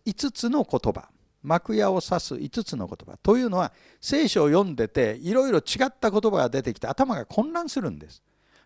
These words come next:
だから、言葉は違ってても全部幕屋のことなんだよということを確認します。五つあるんです。三番目。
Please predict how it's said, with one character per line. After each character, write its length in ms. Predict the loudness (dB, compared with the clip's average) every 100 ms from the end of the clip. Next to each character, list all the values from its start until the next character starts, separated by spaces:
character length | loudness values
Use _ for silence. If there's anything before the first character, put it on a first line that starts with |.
| 0
だ 100 | 2
か 100 | 2
ら、 140 | 0 _ _ _ _ _ _
言 280 | 4 6 4
葉 120 | 6
は 80 | 4
違 180 | 2 0
っ 100 | 0
て 120 | 0 0
て 80 |
も 140 | 0 0
全 360 | 4 4 4
部 80 | -4
幕 280 | 0 0 0
屋 100 | -2
の 120 | 0
こ 100 | 2
と 120 | 2
な 100 | 0
ん 100 | -2
だ 80 | 0
よ 160 | 2 2
と 120 | -2
い 20 |
う 40 | -2
こ 100 | 2
と 100 | 2
を 40 |
確 240 | 0 -2
認 120 | -2 -6
し 120 | -10
ま 120 | -18
す。 220 | -20 -20 -4
五 240 | -2 -2
つ 140 | 0 2
あ 80 | 2
る 100 | 2
ん 80 |
で 100 | -12
す。 240 | -20 -20 _ _ _ _ _ _
三 280 | 4 4 6
番 220 | 4 4
目。 160 | -2